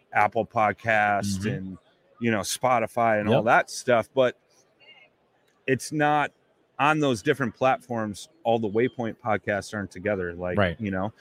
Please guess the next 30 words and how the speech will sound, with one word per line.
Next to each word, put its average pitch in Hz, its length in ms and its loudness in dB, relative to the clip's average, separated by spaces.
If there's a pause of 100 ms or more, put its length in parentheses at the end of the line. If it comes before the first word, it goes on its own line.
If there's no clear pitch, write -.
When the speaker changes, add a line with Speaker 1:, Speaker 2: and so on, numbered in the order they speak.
(260)
Speaker 1:
I'm 123 100 2
sure 135 280 4
there's 120 220 4
some 104 200 -8
suggested 101 920 -4
listen 107 400 0
tos, 101 360 -2
but 107 360 2
Speaker 2:
Yep. 135 180 4 (240)
Speaker 1:
if - 160 4
you 180 140 4
go 175 100 10
to 139 80 10
the 113 80 6
Waypoint 123 600 4 (100)
app 113 380 6 (180)
or 139 240 6
website, 104 640 0 (120)
like, 101 160 0
Speaker 2:
Mm-hmm. 107 180 -4
Speaker 1:
all 160 120 8
those 170 200 2
podcasts 127 540 2
is, - 180 -10 (240)
are 110 140 6
listed 104 600 2 (100)
with 113 160 0
the 98 100 -2
links. 98 600 -8
Speaker 2:
Yeah. 120 200 4